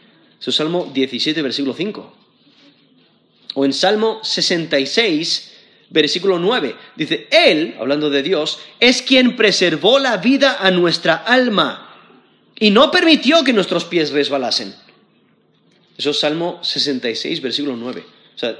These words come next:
ahí el salmista dando testimonio de que Dios le ha protegido para que sus pies no resbalen. Lo cual contrasta con lo que le ocurre al malo.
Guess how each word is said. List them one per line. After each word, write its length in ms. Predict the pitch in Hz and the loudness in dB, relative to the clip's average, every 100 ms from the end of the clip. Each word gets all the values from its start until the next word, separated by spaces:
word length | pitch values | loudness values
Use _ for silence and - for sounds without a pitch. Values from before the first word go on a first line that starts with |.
| - | -6
ahí 160 | 123 | -4
el 80 | 139 | -4
salmista 340 | 147 143 151 160 | -4 -6 -4 -4
dando 220 | 147 135 | -4 -6
testimonio 500 | 135 123 127 170 165 | -8 -8 -8 -6 -6
de 100 | 113 | -8
que 120 | 107 | -10
Dios 260 | 120 147 120 | -8 -8 -8
le 100 | 120 | -10
ha 260 | 127 - | -12 -14
protegido 580 | - 117 101 - 147 185 | -10 -10 -10 -6 -4 -4
para 160 | 139 107 | -4 -6
que 80 | 107 | -8
sus 180 | 117 | -12
pies 280 | - 147 156 | -6 -6 -4
no 240 | 123 143 151 | -4 -4 -6
resbalen. 580 | 117 - 98 87 85 - _ _ _ _ _ _ _ _ _ - - _ | -8 -8 -8 -10 -18 -20 _ _ _ _ _ _ _ _ _ -20 -20 _
Lo 120 | - 147 | -8 0
cual 420 | 285 254 190 240 - - | 2 2 0 -2 -14 -2
contrasta 1300 | 202 196 170 233 294 - - 160 156 285 - - - | 2 2 2 2 2 -4 -2 -2 -2 -6 -12 -20 -6
con 100 | 170 | -2
lo 100 | 151 | -2
que 80 | 151 | 0
le 60 | |
ocurre 340 | 135 143 156 135 | -2 -4 -4 -4
al 120 | 131 | -4
malo. 500 | 127 170 139 95 | -6 -6 -6 -8